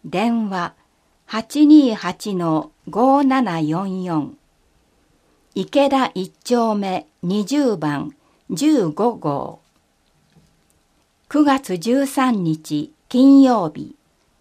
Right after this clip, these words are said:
午前十時三十分から十一時。作って遊ぼ。シェービングホームで泡遊びをします。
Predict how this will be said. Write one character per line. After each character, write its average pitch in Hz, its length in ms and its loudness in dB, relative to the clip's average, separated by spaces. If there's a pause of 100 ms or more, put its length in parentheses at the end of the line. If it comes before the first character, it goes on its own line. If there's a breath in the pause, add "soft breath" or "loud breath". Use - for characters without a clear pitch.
(240)
午 269 220 4
前 226 280 2
十 277 280 0
時 196 140 -6
三 247 320 2
十 247 160 -2
分 165 400 -6
か 151 140 -6
ら 151 220 -4 (120)
十 226 300 0
一 202 340 -6
時。 120 200 -14 (1200)
作 294 340 -2
っ 320 40 -10
て - 260 -10
遊 165 420 -4
ぼ。 160 260 -6 (800)
シ - 160 -4
ェ 302 140 6
ー 311 60 2
ビ 285 140 2
ン 277 120 6
グ 269 140 2
ホ 262 240 0
ー - 20 0
ム 165 220 -2
で 151 280 -8 (180)
泡 240 440 0
遊 269 280 -4
び 160 200 -4
を 143 80 -4
し 151 200 -10
ま 139 140 -6
す。 - 240 -18